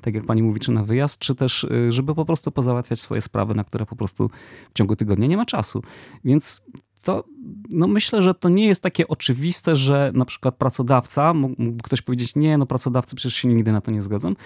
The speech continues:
ale jak, y, będą patrzeć na takie, y, wyniki, twarde dane, że rzeczywiście ta efektywność się poprawiła,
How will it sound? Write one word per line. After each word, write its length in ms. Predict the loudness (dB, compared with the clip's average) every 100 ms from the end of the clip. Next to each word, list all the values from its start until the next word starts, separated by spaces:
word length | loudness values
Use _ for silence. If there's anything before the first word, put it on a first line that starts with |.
| -18 -10
ale 220 | -4 -2
jak, 260 | 0 -2 -4
y, 200 | -2 0
będą 320 | 2 2 2 2
patrzeć 340 | -2 -2 -2
na 80 | -2
takie, 300 | -2 -2 -2
y, 500 | -2 -2 0 0 2
wyniki, 400 | 4 6 6 0
twarde 380 | -2 0 0 0
dane, 280 | 0 0 0
że 100 | -4
rzeczywiście 400 | -6 -10 -10 -6
ta 120 | -6
efektywność 520 | -6 -4 0 0 0
się 60 | 0
poprawiła, 800 | 0 2 2 2 2 2 -2